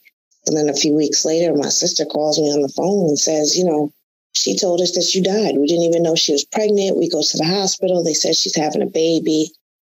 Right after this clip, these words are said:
And, uh, we had to lie. One of my brothers had to lie and act like he was the father 'cause they wouldn't let anybody in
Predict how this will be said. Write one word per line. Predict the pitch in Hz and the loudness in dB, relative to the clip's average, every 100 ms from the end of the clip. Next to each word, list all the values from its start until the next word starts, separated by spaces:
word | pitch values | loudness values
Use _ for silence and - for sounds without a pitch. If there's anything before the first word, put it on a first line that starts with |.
| - | -6
And, | 135 135 139 | -2 0 0
uh, | - - 123 | -2 -2 0
we | 156 | 0
had | 170 147 | 0 0
to | |
lie. | 135 147 151 156 151 156 | 0 0 0 0 0 0
One | - 156 | 0 0
of | 151 | 0
my | 147 | 0
brothers | 147 143 151 | 0 -2 -2
had | 143 | 0
to | 139 | 0
lie | 139 143 | 0 0
and | 139 131 | 0 -2
act | 131 | -2
like | 135 139 | -2 0
he | 151 | 0
was | 147 | 0
the | 135 | -2
father | - 143 143 139 143 | -4 -4 -2 -2 -2
'cause | 147 | -2
they | 135 | 0
wouldn't | 135 127 123 | 2 2 0
let | 120 | 0
anybody | 127 139 143 139 127 | 0 0 0 0 0
in | 127 147 147 | 0 0 0